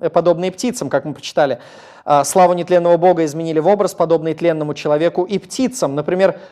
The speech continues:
в Риме поклонялись орлу, в Египте — аисту и ястребу.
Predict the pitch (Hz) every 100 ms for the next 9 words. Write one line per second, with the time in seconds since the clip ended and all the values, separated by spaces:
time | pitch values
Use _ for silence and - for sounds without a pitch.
0 | - 175 220 262 233 165 160 170 165 156
1 | - 151 156 196 233 - _ _ _ 160
2 | 165 180 233 240 208 - 185 202 214 -
3 | 180 170 165 151 165 - 190 180 214 208